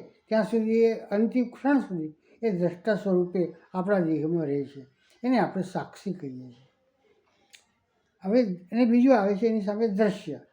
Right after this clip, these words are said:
દ્રશ્ય શું છે? આ જે આખું બધું જોઈએ છે ચારે બાજુ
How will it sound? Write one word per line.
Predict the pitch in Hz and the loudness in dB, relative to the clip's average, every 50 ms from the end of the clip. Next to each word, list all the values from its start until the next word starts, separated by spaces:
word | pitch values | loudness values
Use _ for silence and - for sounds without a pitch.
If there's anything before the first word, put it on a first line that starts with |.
| _ _ _ _ _ - | _ _ _ _ _ -4
દ્રશ્ય | 196 226 202 - - 254 233 | -2 -2 -2 -2 -4 -4 -2
શું | - 294 277 226 | 0 0 0 0
છે? | 202 196 185 - - _ _ - | 0 -4 -6 -8 -12 _ _ -10
આ | 196 208 | -4 -2
જે | 202 196 226 233 | 2 4 4 4
આખું | 208 185 180 - - 254 240 226 | 4 2 -2 -4 -2 -2 0 0
બધું | 226 220 226 208 | 2 0 0 0
જોઈએ | 196 214 220 240 247 240 202 190 180 | 0 0 2 2 4 4 2 2 0
છે | 185 | -2
ચારે | - 165 156 160 160 | -2 -4 -2 -2 -4
બાજુ | 151 143 139 139 139 143 | -4 -6 -8 -10 -14 -16